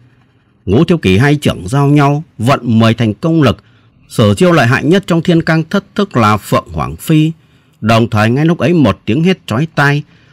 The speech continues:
hai thanh trường kiếm như rồng lượn trên mây, kiếm quang sáng chói cuộn tới. Lúc ấy trong phạm vi mười trượng, trời đất tối sầm lại, giông tố nổi lên ầm ầm, kiếm quang tắt phụt,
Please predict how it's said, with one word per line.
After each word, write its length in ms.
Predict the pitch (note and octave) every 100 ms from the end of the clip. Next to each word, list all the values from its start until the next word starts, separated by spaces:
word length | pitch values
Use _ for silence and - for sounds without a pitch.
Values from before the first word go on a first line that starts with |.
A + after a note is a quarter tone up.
| _
hai 180 | - F3
thanh 200 | F3+ E3+
trường 280 | B2+ A2+
kiếm 240 | G2+ C3 F#3+
như 160 | F#3
rồng 340 | E3 A#2+ A#2+ A#2
lượn 220 | A#2+ -
trên 300 | F3 E3+ E3+
mây, 220 | E3 E3+ D#3+
kiếm 200 | C3 E3+ -
quang 260 | E3+ E3
sáng 260 | E3 - E3 -
chói 160 | C#3 -
cuộn 140 | - -
tới. 260 | - G2+ G#3+ - _ _ _ _ _ _ _ _ _ _ _ _ _
Lúc 160 | B2 E3
ấy 160 | C#3+
trong 200 | E3+ D#3+
phạm 240 | C#3+ B2 G#2
vi 160 | D3+
mười 320 | D#3 C3 A2
trượng, 400 | G#2 B2+ F#2 G2+
trời 240 | F#2+ A2 G2
đất 200 | D#3 -
tối 160 | C#3+
sầm 300 | F#3 - G2+
lại, 220 | G#2+ G2+ -
giông 320 | D#2+ F#2 D3
tố 160 | D3 D3+
nổi 320 | F#3 D3+ A#1
lên 260 | A#2+ D3+ D3
ầm 220 | - C#2+ -
ầm, 300 | - C#2+ G#1+ - _
kiếm 200 | - A2+ E3+
quang 200 | - C#3+
tắt 180 | D3 F3+
phụt, 260 | - - F2